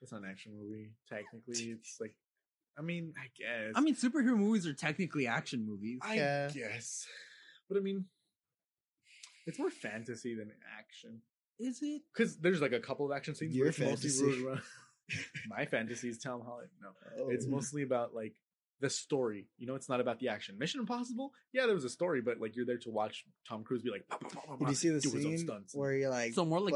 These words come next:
Speaker 3: busted his
Speaker 2: Bumblebee.
Speaker 3: knee or
Speaker 1: Breaks his
Speaker 3: shit?
Speaker 1: leg.
Speaker 3: Yeah,
Speaker 1: He broke
Speaker 3: he
Speaker 1: his, he, he broke his foot.
Speaker 3: You remember the scene?
Speaker 1: Yeah, when he jumps and he goes on the side of the wall. And I was like, as I saw it, I was like, "He broke his leg right there.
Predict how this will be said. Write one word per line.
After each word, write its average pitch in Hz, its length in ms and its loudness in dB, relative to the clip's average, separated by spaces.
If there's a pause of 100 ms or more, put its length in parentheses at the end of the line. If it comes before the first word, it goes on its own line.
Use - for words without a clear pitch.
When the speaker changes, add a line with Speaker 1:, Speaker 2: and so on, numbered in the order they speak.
Speaker 3:
busted 151 220 4
his 139 120 6
Speaker 2:
Bumblebee. 123 80 4 (160)
Speaker 3:
knee 147 80 2
or - 80 4
Speaker 1:
Breaks 135 260 6
his 170 180 6
Speaker 3:
shit? 139 160 2
Speaker 1:
leg. 151 260 6
Speaker 3:
Yeah, 143 140 4
Speaker 1:
He 143 60 6
broke 135 100 8
Speaker 3:
he 139 60 4
Speaker 1:
his, - 140 0 (240)
he, 139 280 -4
he 151 60 -4
broke 151 180 0
his - 140 -6
foot. 139 300 2
Speaker 3:
You 151 120 8
remember 151 140 8
the 139 100 6
scene? 170 400 0
Speaker 1:
Yeah, 117 220 0
when 127 120 -2
he 156 100 0
jumps 147 360 2
and 151 80 -6
he 151 80 2
goes 123 140 2 (880)
on 151 140 2
the 143 120 4
side 147 240 4
of 151 60 6
the 143 80 4
wall. 135 400 8
And 147 120 4
I 156 80 6
was 156 120 6
like, 143 120 6
as 135 140 4
I 143 60 4
saw 165 180 4
it, 214 80 2
I - 20 2
was 123 120 2
like, 135 120 0 (100)
"He 123 60 -10
broke 120 160 2
his 131 80 -4
leg 170 120 4
right 139 100 -2
there. 139 140 -8